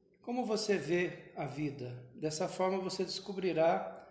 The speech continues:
algumas respostas. Você pode defini-la de várias maneiras, né? Não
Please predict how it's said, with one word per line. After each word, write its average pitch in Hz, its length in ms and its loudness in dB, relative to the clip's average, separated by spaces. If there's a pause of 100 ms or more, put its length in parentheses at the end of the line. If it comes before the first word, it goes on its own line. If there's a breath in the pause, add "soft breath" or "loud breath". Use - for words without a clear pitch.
(340 loud breath)
algumas 180 380 0
respostas. 185 920 -2 (200)
Você 151 240 -6
pode 160 600 2 (440 loud breath)
defini-la 208 480 2
de 202 100 2
várias 247 320 2
maneiras, 143 840 0 (160)
né? 165 120 -8
Não 180 160 -4